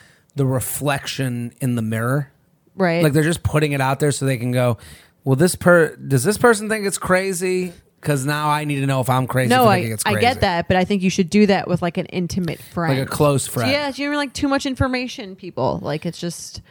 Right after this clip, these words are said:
Speaker 2: sometimes I'm
Speaker 1: I've
Speaker 2: like
Speaker 1: dumped on people before.
Speaker 2: About, like, very
Speaker 1: Well,
Speaker 2: intimate personal stuff?
Speaker 1: sometimes I just break.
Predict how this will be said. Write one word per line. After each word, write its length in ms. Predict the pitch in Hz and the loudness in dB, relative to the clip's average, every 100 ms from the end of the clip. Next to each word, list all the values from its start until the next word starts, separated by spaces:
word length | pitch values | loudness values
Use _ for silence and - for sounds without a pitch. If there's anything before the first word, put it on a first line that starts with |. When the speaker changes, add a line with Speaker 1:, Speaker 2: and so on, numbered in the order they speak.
| - - _ | -20 -20 _
Speaker 2:
sometimes 420 | - 226 233 214 | 0 2 4 4
I'm 120 | 208 | 6
Speaker 1:
I've 120 | 208 170 | 4 2
Speaker 2:
like 80 | 131 | 2
Speaker 1:
dumped 340 | 170 165 143 | 2 2 0
on 160 | 135 123 | -2 0
people 300 | 127 113 120 | 0 0 -4
before. 560 | 113 104 110 92 - - _ | -6 -8 -10 -12 -14 -20 _
Speaker 2:
About, 400 | 185 190 180 156 | -2 0 0 -2
like, 220 | 180 170 | -4 -2
very 260 | 190 170 165 | 0 2 4
Speaker 1:
Well, 180 | 214 202 | 4 4
Speaker 2:
intimate 300 | 196 180 180 | 4 2 2
personal 400 | 185 170 190 196 | -2 -2 -2 -2
stuff? 180 | - 214 | 0 2
Speaker 1:
sometimes 260 | 220 190 | 2 2
I 60 | 160 | 0
just 200 | 143 113 | 0 -2
break. 560 | 123 123 92 - - | 0 0 -2 -10 -20